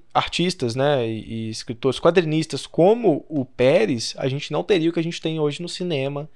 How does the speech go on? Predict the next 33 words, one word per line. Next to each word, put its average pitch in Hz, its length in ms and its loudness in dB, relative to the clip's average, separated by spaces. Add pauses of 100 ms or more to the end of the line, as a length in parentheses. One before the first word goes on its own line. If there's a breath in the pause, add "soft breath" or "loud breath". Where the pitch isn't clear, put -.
na 113 80 -8
televisão, 131 720 -2 (120)
né? 156 240 -6
Não 156 160 -4
teria. 123 380 -6
Então, 131 380 -4
fica 151 320 0
aí 143 160 6
a 139 60 4
nossa 135 760 2
lembrança 127 840 -2
ao 120 300 0
George 123 340 4
Pérez 170 720 4
e 185 120 -6
também 190 640 2 (100)
ao 190 300 6
Breno 185 480 2
Silveira, 196 680 2
cineasta 160 800 0
e 135 160 -2
brasileiro, 151 640 0
que 185 400 -4
infelizmente 185 720 -2
faleceu 151 400 0
agora 131 240 4
aos 139 120 -4
cinquenta 135 440 -4
e - 20 4
oito 131 260 0
anos. 127 460 -2 (160)
Passou 147 340 0
mal 147 360 4